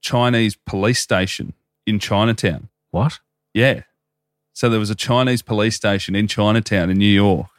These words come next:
Speaker 2: Yeah.
Speaker 1: that they're claiming the Chinese government knew about, were using it to crack down on dissidents in the, in the U S.
Speaker 2: Oh, right.
Speaker 1: And
Speaker 2: Yeah.
Speaker 1: China's going, "We got, what the fuck are you guys talking about?" They're like, "Come
Speaker 2: Yeah.
Speaker 1: on.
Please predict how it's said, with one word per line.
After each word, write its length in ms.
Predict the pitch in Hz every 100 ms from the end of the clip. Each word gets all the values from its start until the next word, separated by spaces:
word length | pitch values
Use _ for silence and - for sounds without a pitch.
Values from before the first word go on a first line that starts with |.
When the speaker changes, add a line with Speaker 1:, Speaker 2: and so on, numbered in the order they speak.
| _ _
Speaker 2:
Yeah. 340 | 87 71 92 127 _
Speaker 1:
that 160 | 104 101
they're 160 | 117
claiming 420 | 110 113 101 95 95
the 80 |
Chinese 460 | 98 104 101 98 92
government 380 | 107 98 101 87
knew 180 | 101 101
about, 380 | 98 87 90 -
were 80 | 104
using 380 | 95 104 92 92
it 120 | 87
to 80 | 104
crack 280 | - 95 -
down 200 | 95 92
on 80 | 82
dissidents 480 | 98 - 98 180
in 120 | 101 95
the, 200 | 90 78 _ _ _ _ _ -
in 100 | 95
the 80 | 90
U 220 | 98 92
S. 440 | 101 90 - - - _ _ _ -
Speaker 2:
Oh, 80 | 87
right. 260 | 92 117 - _
Speaker 1:
And 80 | 107
Speaker 2:
Yeah. 60 | 101
Speaker 1:
China's 260 | 117 110 87
going, 320 | 101 90 82
"We 200 | 220 277
got, 260 | 233 95 85 95 _ _ _ _
what 380 | 90 95 226 370 _
the 180 | 98 92
fuck 320 | - 151 -
are 40 | 214
you 220 | 101 240
guys 320 | 147 90 -
talking 300 | 113 107 110
about?" 440 | 104 104 127 196 -
They're 120 | 113
like, 220 | 101 -
"Come 220 | 127 117
Speaker 2:
Yeah. 40 | 101
Speaker 1:
on. 180 | 80